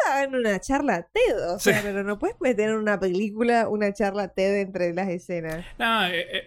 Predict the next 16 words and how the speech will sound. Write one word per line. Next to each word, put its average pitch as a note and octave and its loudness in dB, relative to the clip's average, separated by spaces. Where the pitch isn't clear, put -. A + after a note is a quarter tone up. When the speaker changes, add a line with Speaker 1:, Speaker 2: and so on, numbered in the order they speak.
Speaker 2:
estoy G#3+ -2
completamente F3+ 0
de C3+ -2
acuerdo, D3 0
digo, C3+ -6
no D3+ -2
hay D#3+ 0
mucho. C3+ -6
Si, - -8
si D#3+ -4
la D3 0
película C#3 -2
necesitas D3 -4
entrar E3 0
en D#3 -2
foros D#3+ -2